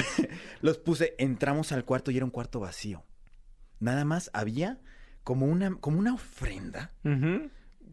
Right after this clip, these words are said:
Speaker 1: pero asiática. O sea, entonces tenía arroz y tenía unos palillos y también tenía unas fotos ahí y unos, y, y unos jeroglíficos en chino de los dos lados colgando con papel.
Speaker 2: Sí.
Speaker 1: No sé qué decían.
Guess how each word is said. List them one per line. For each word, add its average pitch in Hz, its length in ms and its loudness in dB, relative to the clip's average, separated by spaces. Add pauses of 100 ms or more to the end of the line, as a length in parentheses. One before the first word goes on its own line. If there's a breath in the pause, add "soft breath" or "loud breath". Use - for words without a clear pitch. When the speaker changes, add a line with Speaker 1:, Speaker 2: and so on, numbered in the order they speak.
(640)
Speaker 1:
pero - 260 -2
asiática. - 680 -4
O - 40 -16
sea, 98 140 -8
entonces - 240 -14
tenía 110 420 -4
arroz 180 580 -4 (360 soft breath)
y 101 100 -14
tenía 110 540 -4
unos 107 260 -6
palillos 143 560 -4
y 113 40 -14
también 113 320 -2
tenía 113 340 2
unas 107 280 -4
fotos - 560 -10
ahí 143 260 -4 (320 loud breath)
y 123 80 0
unos, 147 360 -2
y, 120 220 -6
y 120 140 0
unos 135 280 2
jeroglíficos 104 640 -4
en 87 140 -8
chino 117 420 2
de 101 120 -2
los 92 180 -4
dos 127 180 -2
lados 131 380 0
colgando 104 560 0
con 90 220 -4
papel. 92 500 -6
Speaker 2:
Sí. 123 360 0 (520 soft breath)
Speaker 1:
No 85 100 -10
sé - 120 -10
qué 101 120 -4
decían. 180 440 -4